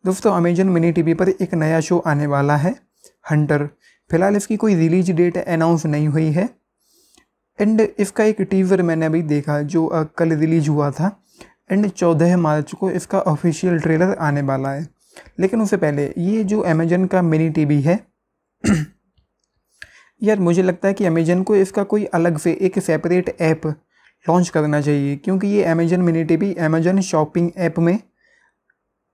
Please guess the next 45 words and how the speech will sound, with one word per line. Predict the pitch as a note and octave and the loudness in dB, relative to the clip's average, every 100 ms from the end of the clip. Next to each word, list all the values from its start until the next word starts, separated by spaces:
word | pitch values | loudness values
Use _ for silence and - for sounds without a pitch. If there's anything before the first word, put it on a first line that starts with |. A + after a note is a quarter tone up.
| - | -2
अवेलेबल | D#3+ D#3+ D3+ D3 D3 | 0 2 2 2 2
है। | D3 | 2
मतलब | D3+ D#3 F3 F#3 | 0 0 0 0
आपको | F#3 - F3+ | 0 -2 -2
Amazon | E3 F3 F#3 | 0 0 0
शॉपिंग | - D#3+ F3 F3 | -2 -2 -2 -2
ऐप | E3+ E3 - | -4 -6 -2
को | E3+ | 0
लॉगिन | D#3 D3 D3+ | 2 2 0
करना | D#3+ E3+ E3+ | 0 0 2
होगा, | E3+ D#3+ F3+ F3+ F#3+ - - _ - | 0 2 0 -2 -10 -18 -20 _ -6
इंस्टॉल | D3+ E3+ F3 | -4 0 0
करना | F3 E3+ E3+ | 2 0 2
होगा | E3+ F#3 F3+ | 0 0 0
and | E3+ F#3 | 0 -2
उसके | F#3 - | -4 -6
बाद | D3+ C#3+ D3 | -2 0 0
आपको | D#3 - F3+ | -2 0 0
Amazon | D#3+ E3 F3 | 0 0 0
मिनी | E3 D#3+ | 0 0
टीवी | D#3+ D#3+ D#3+ | 0 -2 -2
का | F3 | -4
ऑप्शन | - D#3+ D3+ - F#3+ | -2 -4 -4 -4 -2
मिलेगा। | E3+ D3 D3 C#3+ D3 D3+ - _ _ - _ - | 0 0 0 0 -2 -4 -10 _ _ -20 _ -6
शायद | G3+ G#3 | -2 0
साइन | F#3 E3+ | 2 2
अप | E3 | 2
भी | D#3+ | 0
करना | E3 D3+ D#3 | 0 0 0
पड़ता | D#3+ E3 | -2 0
है, | G3 E3+ | -2 0
but, | F#3 G3 G3+ - _ _ _ _ _ | -2 0 -4 -6 _ _ _ _ _
अ, | G3+ D#3+ E3 F3 | -4 -2 0 2
Amazon | F#3 F#3+ G3 | 4 2 2
शॉपिंग | F#3 E3 E3 F3+ | 0 -2 0 0
ऐप | E3+ | 0
तो | F#3 | 0
डाउनलोड | E3 E3 F#3 | 0 0 0
करना | F3 D3+ | 0 0
ही | D3 | -2
पड़ेगा। | C#3 D3 D3+ | 0 0 -2
So, | D3+ A3 G#3 | -2 0 0
अ, | - F#3 | 0 -2
ये | F#3 F#3 G3+ | -2 0 0
टीजर, | E3 E3+ D#3+ D3+ D3+ | -2 -2 0 0 -2